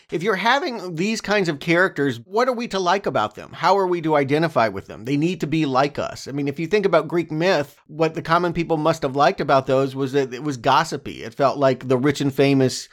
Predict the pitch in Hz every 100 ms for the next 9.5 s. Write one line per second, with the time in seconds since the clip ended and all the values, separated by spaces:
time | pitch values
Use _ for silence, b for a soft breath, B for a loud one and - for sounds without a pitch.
0 | B - 123 120 139 139 131 - 151 147
1 | 143 139 123 120 139 175 98 52 113 120
2 | 120 117 - 127 127 117 120 - 131 127
3 | 127 123 113 120 131 110 131 160 135 90
4 | - - B - 156 208 220 190 165 160
5 | 143 - 147 131 147 139 135 123 - 147
6 | 151 151 196 208 170 151 139 143 143 127
7 | 147 143 127 - 135 127 123 123 127 117
8 | 110 113 110 101 98 92 113 - 214 254
9 | 240 226 214 196